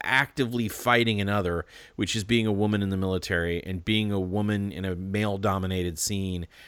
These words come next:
and standing her ground and stuff like that. And that's really come through. And I'm talking about, and of course, I'm mostly talking about the two thousands, Carol Danvers,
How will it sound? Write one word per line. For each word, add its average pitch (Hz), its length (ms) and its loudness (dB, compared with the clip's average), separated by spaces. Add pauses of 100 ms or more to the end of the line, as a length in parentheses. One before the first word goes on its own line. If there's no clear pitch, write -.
(140)
and 95 200 0
standing 104 420 0
her 98 100 -4
ground 90 260 -2
and 85 80 -4
stuff - 220 -4
like 87 140 -6
that. 90 200 2
And 104 140 0
that's 139 200 2
really 117 380 2
come 101 220 -4
through. 87 280 -2
And 82 80 -4
I'm 101 100 -6
talking 123 360 -2
about, 101 320 0 (380)
and 131 100 4
of 135 100 0
course, 151 440 4
I'm 123 240 4
mostly 123 420 4
talking 101 400 0
about 92 340 0 (400)
the 104 200 -2
two - 260 -2
thousands, 78 480 0
Carol 78 240 -4
Danvers, 80 480 -6